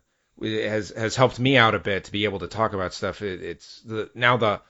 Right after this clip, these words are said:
hardest part about setting up these shows is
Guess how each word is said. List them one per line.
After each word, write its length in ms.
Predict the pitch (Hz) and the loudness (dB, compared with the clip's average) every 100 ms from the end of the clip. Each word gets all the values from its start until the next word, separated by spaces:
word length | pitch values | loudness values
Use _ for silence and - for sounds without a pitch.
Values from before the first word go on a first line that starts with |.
| _ _ | _ _
hardest 500 | - 196 202 - - | 6 8 10 6 -4
part 360 | - 165 165 165 | 2 6 6 4
about 320 | 135 123 123 - | 2 4 4 2
setting 440 | - 143 139 131 | -2 0 2 2
up 220 | 120 - - | 0 -2 -6
these 260 | 117 113 104 | -4 -2 -2
shows 720 | - - 160 139 113 98 - - | 0 4 8 8 8 4 -6 -4
is 680 | 113 104 101 101 92 - | 0 2 2 0 -2 -4